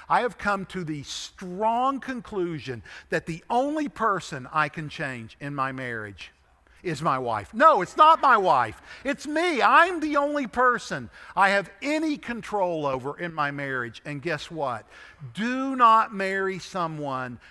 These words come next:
that you think you can make into your image. You cannot.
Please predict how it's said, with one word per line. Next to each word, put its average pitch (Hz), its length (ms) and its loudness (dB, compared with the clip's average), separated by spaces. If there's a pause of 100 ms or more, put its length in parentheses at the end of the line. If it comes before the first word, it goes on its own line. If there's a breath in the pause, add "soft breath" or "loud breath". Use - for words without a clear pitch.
(120)
that 139 220 -6
you 180 300 -4
think 160 460 -6
you 175 160 -6
can 185 320 -8
make 131 480 -4
into 135 400 -10
your 143 460 -6
image. 117 760 -12 (320 soft breath)
You 190 540 -6
cannot. 160 1040 0